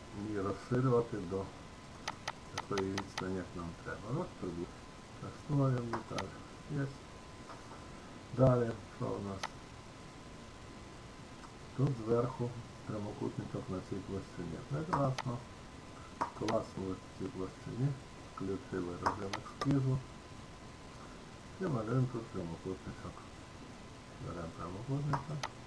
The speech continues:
За двома вуглами. Раз. Ось десь отак він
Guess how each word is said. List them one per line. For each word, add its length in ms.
За 60
двома 420
вуглами. 600
Раз. 180
Ось 160
десь 180
отак 300
він 80